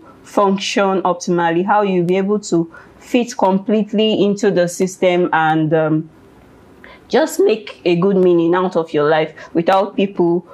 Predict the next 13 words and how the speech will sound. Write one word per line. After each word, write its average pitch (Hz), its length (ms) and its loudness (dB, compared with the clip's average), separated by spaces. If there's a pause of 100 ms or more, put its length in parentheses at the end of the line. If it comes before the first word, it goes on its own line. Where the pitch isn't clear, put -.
(200)
making 208 420 2
you 190 140 2
to 170 240 -4
feel 185 400 0
bad 160 380 2
or 160 140 2
without 208 440 0
you 202 160 0
feeling 196 480 0
bad 165 380 2 (220)
on 165 360 2
your 160 280 2
own. 156 320 0